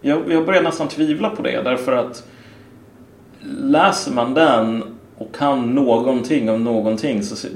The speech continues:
borde man ju inse att det är ganska problematiskt att kalla de här människorna fascister.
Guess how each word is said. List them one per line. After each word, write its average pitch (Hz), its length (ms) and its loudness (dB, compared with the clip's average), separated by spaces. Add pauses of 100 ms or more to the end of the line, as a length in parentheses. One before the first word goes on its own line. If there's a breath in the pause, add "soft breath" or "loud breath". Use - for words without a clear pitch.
borde 117 220 -4
man 113 180 0
ju 110 120 -2
inse 104 580 -2
att - 260 -10
det 101 180 -10
är 143 40 -4
ganska - 320 -6
problematiskt 180 680 -4
att - 80 -14
kalla - 180 -6
de - 120 -8
här 113 120 -8
människorna 110 380 -8
fascister. - 560 -10